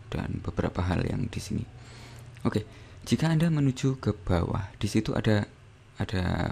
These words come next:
bidang horizontal, dan di situ ada tempat untuk icon-icon seperti ini.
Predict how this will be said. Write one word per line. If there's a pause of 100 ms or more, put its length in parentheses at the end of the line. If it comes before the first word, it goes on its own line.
bidang (1300)
horizontal, (480)
dan
di
situ
ada
tempat (480)
untuk (880)
icon-icon (320)
seperti
ini.